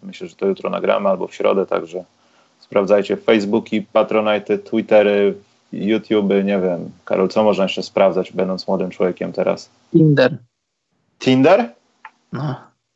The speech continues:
Speaker 1: Bo jest podobno druga taka aplikacja i różni się kilkoma literami. Jest, no, dziewczyny tam nie poznasz, powiem tak.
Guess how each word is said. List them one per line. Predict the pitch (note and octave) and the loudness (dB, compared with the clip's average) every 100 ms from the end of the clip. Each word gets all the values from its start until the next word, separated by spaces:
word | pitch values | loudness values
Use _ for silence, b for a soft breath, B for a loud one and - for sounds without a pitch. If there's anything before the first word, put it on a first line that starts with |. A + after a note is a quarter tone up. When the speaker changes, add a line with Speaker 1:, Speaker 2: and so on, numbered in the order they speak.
| _ - | _ -2
Speaker 1:
Bo | |
jest | A2 - | -2 2
podobno | A#2 A2+ B2 | 2 2 2
druga | E3+ D3+ | 4 4
taka | A2 A2+ | 2 -2
aplikacja | A2 A2 G2 G#2 - G#2+ | -2 -4 -4 -4 -2 -2
i | |
różni | G#2 A2+ | -2 -4
się | A2+ | -6
kilkoma | G2+ G#2 A2 G#2+ | -6 -2 2 2
literami. | G#2+ G#2 G#2 G#2 A2+ A#2 | 2 2 4 2 -2 -8
Jest, | G#2 A2 G#2 - - - | -4 -4 -4 -14 -18 -18
no, | - G#2+ A2+ A#2 | -6 0 0 2
dziewczyny | B2+ - D3 | 2 4 2
tam | C3+ C3 | 4 2
nie | C3+ | 2
poznasz, | C3 C3+ G#2 F#2+ - | 2 0 0 -10 -6
powiem | A2+ G#2+ G#2 | -6 -6 -8
tak. | F#2+ E2 - | -6 -6 -8